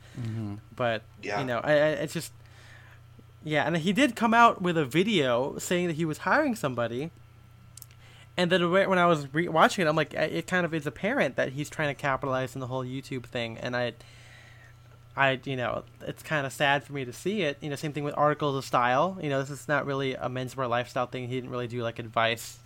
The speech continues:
Speaker 2: on how to be a man or whatever, but it's still the same way. Like, his stuff kind of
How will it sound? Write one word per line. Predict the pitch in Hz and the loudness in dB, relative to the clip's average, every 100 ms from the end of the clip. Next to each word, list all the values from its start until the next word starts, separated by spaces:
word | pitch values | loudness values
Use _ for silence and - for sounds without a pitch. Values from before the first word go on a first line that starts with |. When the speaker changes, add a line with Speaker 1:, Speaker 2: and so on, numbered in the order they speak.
| - | -4
Speaker 2:
on | 120 110 107 | -2 -2 -6
how | 120 | -6
to | 117 | -6
be | 113 120 | -4 -6
a | |
man | 113 117 117 | -4 -2 -2
or | 113 | -2
whatever, | 113 113 117 117 113 | -4 -2 -2 -2 -6
but | 110 143 135 117 - - - - - - - - - - - | 2 6 6 4 -6 -18 -20 -20 -20 -20 -20 -20 -20 -20 -10
it's | - 147 | -6 -2
still | - 151 151 | 2 0 0
the | - 151 | -6 -10
same | - 175 180 | -4 -2 -2
way. | 262 175 | -2 0
Like, | 127 131 123 | 0 -2 -4
his | - - 139 131 | -10 -6 -4 -6
stuff | - 139 135 - - | -2 0 0 -4 -10
kind | - 135 | -4 -2
of | 135 120 | -2 -4